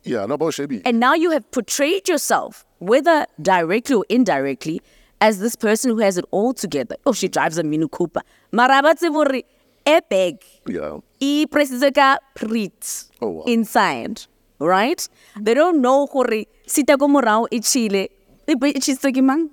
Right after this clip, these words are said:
Speaker 2: Magesh.
Speaker 1: Oh, wow.
Speaker 2: That's another story for another time, you know? <laughs> But, um, man, and then I got out and people started laughing.
Speaker 1: Oh,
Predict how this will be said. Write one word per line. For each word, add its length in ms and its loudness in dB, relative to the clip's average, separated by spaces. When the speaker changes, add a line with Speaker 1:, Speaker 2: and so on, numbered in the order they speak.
Speaker 2:
Magesh. 840 -4
Speaker 1:
Oh, 60 -6
wow. 460 -10
Speaker 2:
That's 220 0
another 320 2
story 300 0
for 180 2
another 300 0
time, 480 0
you 140 -4
know? 120 2
<laughs> 160 4
But, 300 -2
um, 480 2
man, 380 4
and 120 2
then 80 2
I 80 2
got 260 2
out 340 0
and 140 4
people 180 2
started 260 2
laughing. 500 2
Speaker 1:
Oh, 60 -4